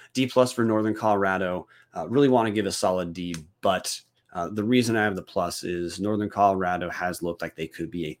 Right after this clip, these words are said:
theoretically almost okay, almost respectable team when Jacob Sirmon's in there. I just ran through their stats. This, this was not a life-changing kind of thing, but at least Ed McCaffrey pulled the plug.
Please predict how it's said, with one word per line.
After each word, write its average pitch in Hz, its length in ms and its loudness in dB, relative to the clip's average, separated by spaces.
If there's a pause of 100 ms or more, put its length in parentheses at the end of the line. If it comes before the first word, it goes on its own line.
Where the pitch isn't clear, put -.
theoretically 85 600 -6
almost 92 580 -2
okay, 85 460 -8
almost 85 340 -6
respectable 78 540 -8
team 78 320 -8 (460)
when 85 260 -4
Jacob 85 320 -6
Sirmon's 78 400 -6
in 71 100 -10
there. 67 200 -10 (260)
I 131 80 6
just 156 180 4
ran 101 240 4
through 110 140 4
their 92 100 4
stats. 78 480 -4
This, 92 260 -4
this 92 240 -2
was 87 120 -4
not 85 180 -2
a 73 40 -4
life-changing 78 680 -4
kind 76 180 -8
of 80 80 -14
thing, 76 280 -8 (360)
but 82 380 0 (240)
at 87 180 -4
least 127 300 4
Ed 135 120 10
McCaffrey 120 680 6
pulled 117 220 4
the - 40 0
plug. 120 380 4